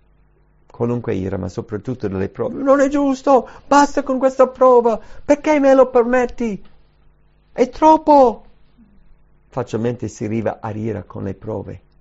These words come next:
O se non contro la prova, contro le persone, cominciamo a scattare contro quelli intorno a noi, in casa, al lavoro, e scattiamo, siamo pieni di ira, perché siamo stufe di queste prove. E quindi no, ogni uomo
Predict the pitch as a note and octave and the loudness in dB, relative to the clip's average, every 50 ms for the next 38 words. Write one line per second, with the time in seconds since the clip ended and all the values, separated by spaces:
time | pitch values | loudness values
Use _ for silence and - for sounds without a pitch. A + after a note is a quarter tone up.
0 | _ _ _ _ _ _ _ _ _ _ _ _ _ _ C3 A#2+ - - B2+ B2 | _ _ _ _ _ _ _ _ _ _ _ _ _ _ -10 -8 -6 -6 -4 -4
1 | B2 B2 - B2 A2 G2+ A#2 A#2+ D#3 E3+ - C#3+ D3+ B2+ A2 - A2+ G#2+ F#2 G2 | -4 -6 -6 -8 -8 -6 -6 -6 -6 -6 -6 -8 -8 -8 -8 -10 -10 -10 -8 -8
2 | G2 G2 - G#2 G2+ - - F3+ - - - - A#2 A2 A2 - A#2 A2 A2 G#2 | -8 -8 -8 -10 -10 -8 -8 -6 -6 -8 -8 -8 -8 -10 -8 -8 -8 -8 -8 -8
3 | - - - C3 B2 - _ - A#2 C#3 C3 A#2+ - - B2 A2+ - A#2 A2+ G#2 | -10 -6 -6 -6 -6 -4 _ -6 -6 -4 -4 -6 -6 -6 -6 -6 -6 -8 -8 -10
4 | - A#2+ A2+ A2 G#2+ G2+ F#2+ - G#2+ G#2 G2 G#2 G2+ A2 C#3+ D#3 B2+ - - _ | -8 -8 -6 -6 -6 -8 -8 -8 -10 -8 -8 -8 -8 -8 -6 -6 -8 -8 -10 _
5 | _ _ _ _ - G#2 G2 - - A#2+ C#3 C#3+ B2 G#2+ G2 F#2+ F2+ - - _ | _ _ _ _ -14 -14 -12 -10 -8 -8 -6 -6 -6 -8 -10 -12 -14 -14 -20 _
6 | - - G#2 G2+ F#2+ G#2+ C3 C#3+ C3+ A2+ G2 G2 _ _ _ _ B2 A#2+ - - | -10 -8 -8 -6 -4 -4 -4 -4 -4 -6 -8 -10 _ _ _ _ -10 -10 -8 -8
7 | - F#2 - - C#3 D#3 E3 G2 A2+ A#2 - C#3+ B2+ G#2+ - - C3+ C3+ C3 A#2+ | -12 -12 -10 -10 -10 -10 -8 -12 -14 -12 -8 -8 -8 -8 -8 -8 -6 -6 -4 -4
8 | A2+ B2+ F#3 A3+ D3+ E2+ D2+ - - - - _ _ - C#3 - C3+ B2+ C#3 A2+ | -4 -2 -2 -2 -2 -4 -6 -16 -20 -20 -20 _ _ -10 -6 -6 -6 -6 -6 -6
9 | B2 - - - - C4+ C#4 - - - D3 - - - - C#3+ - - C#3+ - | -6 -8 -10 -4 2 2 2 2 2 -4 -8 -8 -8 -8 -8 -4 -2 -2 -4 -2
10 | - C#3+ - - G#3+ A#3+ A#3 C#3+ G#2 G#2+ - _ _ _ _ _ _ _ - G#2+ | -4 -8 -4 0 2 2 2 2 -2 -8 -10 _ _ _ _ _ _ _ -20 -18
11 | - - A#2 G2+ G2+ - - - G#2+ G2+ G2+ - - - A#2 B2 B2+ A#2+ B2 B2+ | -12 -10 -10 -10 -10 -12 -12 -12 -12 -12 -12 -14 -12 -8 -6 -4 -4 -2 0 -2
12 | B2+ A#2+ G#2+ - | -2 -2 -4 -8